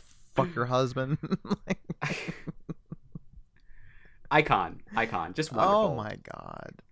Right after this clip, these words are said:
Speaker 1: This movie just gives me the warm and fuzzies, which is weird
Speaker 2: It's
Speaker 1: to
Speaker 2: great.
Speaker 1: say, but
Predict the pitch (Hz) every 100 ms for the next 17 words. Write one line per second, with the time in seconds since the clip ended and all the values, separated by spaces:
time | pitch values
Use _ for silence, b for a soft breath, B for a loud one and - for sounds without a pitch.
0 | - 196 - 208 190 143 123 123 110 110
1 | 98 98 104 113 120 113 92 - - 107
2 | 113 113 117 117 120 123 - - b b
3 | b - - - - - - - - 107
4 | 110 95 95 123 143 107 87 123 123 123
5 | 107 98 87